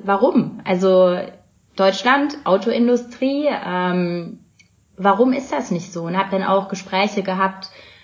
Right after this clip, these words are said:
mit Freunden und Familie und, ähm, und da ist auch viel Markenbindung. Also klar, ich bin auch mit, mit Audi und Volkswagen aufgewachsen und B M W, ähm,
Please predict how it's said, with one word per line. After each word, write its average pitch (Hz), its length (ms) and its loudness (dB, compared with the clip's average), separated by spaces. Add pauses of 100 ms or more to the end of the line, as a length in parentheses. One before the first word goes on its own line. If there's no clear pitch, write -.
mit 226 140 2
Freunden 190 420 0
und 185 140 -2
Familie 202 760 2
und, 175 500 0 (120)
ähm, 170 580 -4
und 185 140 -2
da 185 80 -2
ist 202 140 -2
auch 190 100 0
viel 220 680 2 (500)
Markenbindung. 175 1200 -2
Also 180 360 -2
klar, 233 300 2
ich - 140 -8
bin 196 140 -4
auch 269 240 2
mit, 208 380 -4
mit 180 260 -4
Audi 180 580 -2
und 170 160 -4
Volkswagen 180 640 0
aufgewachsen 190 800 -2
und 196 160 0
B 190 160 -2
M 185 180 -2
W, 220 300 0 (500)
ähm, 190 680 0